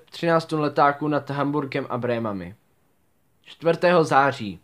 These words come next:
Britské letouny typu Bristol Benheim z druhé skupiny bombardují základnu Kriegsmarine ve Wilhelmshavenu. Britské letouny typu Vickers Wellington bombardují německé lodě v Brunsbüttelu. Ztráta dvou letadel.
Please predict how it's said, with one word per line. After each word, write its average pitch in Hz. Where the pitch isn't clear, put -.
Britské 185
letouny 196
typu 185
Bristol 180
Benheim 160
z 135
druhé 160
skupiny 160
bombardují 160
základnu 151
Kriegsmarine 156
ve 135
Wilhelmshavenu. 123
Britské 175
letouny 180
typu 165
Vickers 160
Wellington 156
bombardují 151
německé 143
lodě 139
v 123
Brunsbüttelu. 117
Ztráta 135
dvou 120
letadel. 90